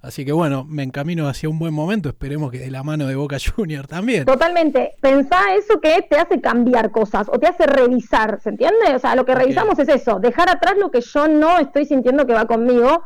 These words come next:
Speaker 2: o que no me da seguridad y me confirmo o, y justamente, y me aseguro en que sí estoy... Eh, tranquila y en dónde quiero posicionarme hoy. Por eso hay una gran transformación a esa identidad.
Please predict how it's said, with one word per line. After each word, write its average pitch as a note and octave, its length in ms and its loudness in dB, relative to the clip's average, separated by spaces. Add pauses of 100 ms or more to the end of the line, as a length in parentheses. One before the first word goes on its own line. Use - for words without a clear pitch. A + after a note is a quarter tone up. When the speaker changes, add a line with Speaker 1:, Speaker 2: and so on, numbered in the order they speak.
(140)
Speaker 2:
o A#3+ 160 0
que A#3 100 2
no D4 140 2
me C#4 100 2
da A3+ 180 2
seguridad B3+ 520 2 (100)
y C4+ 60 2
me B3+ 160 2
confirmo C#4 760 2
o, A#3+ 300 2
y G3+ 180 -6
justamente, A3+ 540 0
y G3+ 80 -2
me G#3 100 -4
aseguro C4+ 560 2 (260)
en A#3+ 200 2
que E4+ 100 0
sí - 260 0
estoy... C#4 540 0
Eh, G3+ 320 -2 (240)
tranquila B3 480 2
y C#4+ 60 4
en B3 160 2
dónde D#4+ 320 2
quiero A3+ 200 2
posicionarme G3+ 680 -2
hoy. F#3 100 -4
Por G#3+ 140 -2
eso D#4 100 2
hay D4 80 2
una C4+ 180 2
gran C#4+ 360 2
transformación B3 840 0
a A3+ 60 -2
esa A3 160 0
identidad. G#3+ 460 0